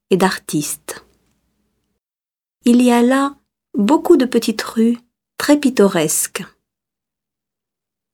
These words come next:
J'ai pris des photos avec mon appareil.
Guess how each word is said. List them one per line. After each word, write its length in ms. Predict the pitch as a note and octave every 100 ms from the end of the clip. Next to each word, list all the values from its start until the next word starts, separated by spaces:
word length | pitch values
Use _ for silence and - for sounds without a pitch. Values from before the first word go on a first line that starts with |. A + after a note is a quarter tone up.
| _ _ _ _ -
J'ai 200 | G3+ F#3
pris 300 | F3 - G3+
des 80 | F#3+
photos 540 | - A3+ - F3 F3 - _ _
avec 260 | G3+ F#3+ -
mon 160 | F#3 F3
appareil. 640 | E3+ F3+ F3+ D#3 D#3 -